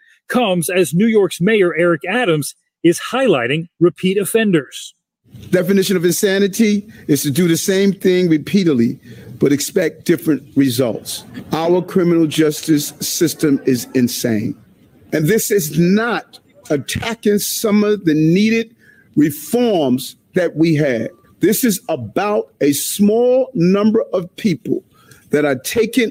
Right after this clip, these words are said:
Speaker 2: advantage of the existing laws to endanger our city.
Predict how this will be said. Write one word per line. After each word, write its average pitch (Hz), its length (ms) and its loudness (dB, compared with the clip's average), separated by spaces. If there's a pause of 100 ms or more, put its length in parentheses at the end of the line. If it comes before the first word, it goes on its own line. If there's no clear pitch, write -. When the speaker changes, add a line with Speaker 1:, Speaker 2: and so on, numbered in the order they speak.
Speaker 2:
advantage 165 960 -4 (520)
of 160 260 0
the 156 200 2
existing 165 840 0
laws 147 640 0 (220)
to 170 180 2
endanger 147 580 2 (140)
our 139 200 -2
city. 135 440 -2